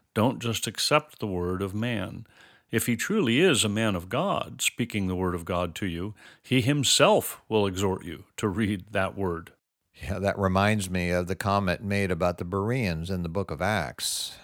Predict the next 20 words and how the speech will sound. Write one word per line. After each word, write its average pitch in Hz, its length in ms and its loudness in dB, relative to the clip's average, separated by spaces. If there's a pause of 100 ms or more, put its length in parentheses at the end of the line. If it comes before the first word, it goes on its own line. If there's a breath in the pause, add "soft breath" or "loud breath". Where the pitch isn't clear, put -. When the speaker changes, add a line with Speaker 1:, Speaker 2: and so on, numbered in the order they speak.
(120)
Speaker 2:
In 92 300 -4
Acts 98 540 -4
chapter 95 360 -4
seventeen, 90 840 -2
we 87 220 -2
read 95 260 -2
about 87 380 0
Paul 95 340 0
and 80 160 -4
Silas 104 480 0
presenting 104 480 -2
the 87 80 0
gospel 98 560 0
to - 160 -6
the 82 140 -6
people 113 420 -2
in 82 80 -2
Thessalonica 92 920 -2
and 82 160 -4
Berea, 85 480 -2